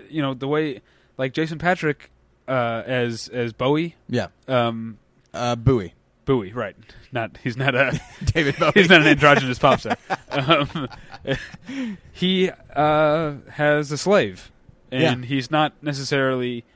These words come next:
Speaker 1: I mean, he's not, like, beating him or <laughs> anything.
Speaker 2: Yeah.
Speaker 1: But he does not treat him with the same respect as he treats white men.
Speaker 2: Yeah.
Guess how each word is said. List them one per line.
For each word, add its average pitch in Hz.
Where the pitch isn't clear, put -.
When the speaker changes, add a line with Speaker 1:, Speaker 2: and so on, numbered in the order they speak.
Speaker 1:
I 160
mean, 143
he's 123
not, 110
like, 101
beating 147
him 123
or 131
<laughs> -
anything. 127
Speaker 2:
Yeah. 135
Speaker 1:
But 143
he 139
does 139
not 143
treat 185
him 147
with 143
the 143
same 147
respect 135
as 135
he 143
treats -
white 147
men. 113
Speaker 2:
Yeah. 101